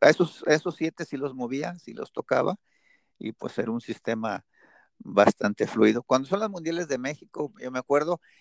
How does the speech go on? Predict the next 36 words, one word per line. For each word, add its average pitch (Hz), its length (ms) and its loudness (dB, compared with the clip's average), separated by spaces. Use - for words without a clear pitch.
que 120 140 4
a 113 120 8
veces 131 260 -4
hacían 127 300 -6
cortes, 135 520 -2
y - 120 -14
pues 120 180 -16
nada, 185 300 4
a 131 60 6
veces 147 240 2
jalaban 123 400 4
diez, 127 280 2
doce 123 280 -2
perros 117 360 0
de 98 120 -8
los 92 180 -8
grupos 107 300 -8
grandes, 110 420 -4
del 85 120 -20
grupo 101 300 -12
dos, 98 240 -8
etcétera, 110 540 -6
y 107 160 -6
pues, 104 320 -4
pues 101 220 -4
cuesta, 113 360 -4
cuesta 107 320 -4
rato 95 480 -6
mover 101 360 -6
a 92 100 -4
los 87 300 -10
diez, 104 300 -6
doce 98 260 -8
perros, 104 360 -8
¿no? 113 100 -14
Aquí 127 540 -2